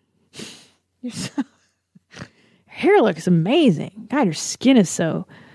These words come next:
so youthful and vibrant." Like, I don't think those thoughts. Um,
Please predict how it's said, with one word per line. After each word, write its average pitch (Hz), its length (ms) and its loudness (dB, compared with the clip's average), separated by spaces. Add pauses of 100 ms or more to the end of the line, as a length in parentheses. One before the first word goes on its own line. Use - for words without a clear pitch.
(500)
so - 360 -10
youthful 170 680 0
and 151 140 -4
vibrant." 180 600 2
Like, 185 140 2
I 233 80 4
don't 247 180 0
think 226 260 2
those 185 220 2
thoughts. 165 600 0 (580)
Um, 160 640 -4